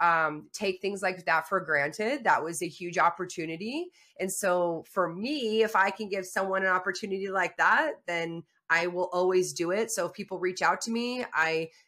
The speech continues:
am always about, you know, "Sure, I would, you know, do that for you," or, "What can I help you with?" or whatnot.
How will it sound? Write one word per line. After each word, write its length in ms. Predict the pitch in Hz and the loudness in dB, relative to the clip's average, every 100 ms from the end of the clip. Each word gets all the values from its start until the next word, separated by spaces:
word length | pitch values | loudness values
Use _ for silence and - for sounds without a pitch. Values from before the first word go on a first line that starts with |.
| - | -12
am 100 | 180 - | -10 -2
always 400 | 180 185 185 180 | 0 2 0 0
about, 420 | 170 156 156 156 | 2 2 2 -4
you 100 | 165 | -4
know, 200 | 147 156 | -4 -4
"Sure, 400 | - 226 214 180 | -2 -2 2 2
I 80 | 170 | 0
would, 260 | 160 160 - | -2 -8 -12
you 120 | 165 | -8
know, 120 | 151 | -6
do 180 | 156 175 | -6 -2
that 220 | 160 135 | 0 0
for 120 | - 156 | -4 -8
you," 320 | 160 156 147 | -4 -2 0
or, 320 | 143 139 143 | 0 0 -2
"What 180 | 165 180 | -6 -6
can 100 | 202 | -4
I 40 | |
help 340 | 170 175 185 180 | -4 -2 -4 -4
you 140 | 165 | -8
with?" 260 | 165 156 147 | -4 -4 -2
or 120 | 156 | -4
whatnot. 720 | 165 175 160 160 143 143 - | 0 0 0 0 0 0 -4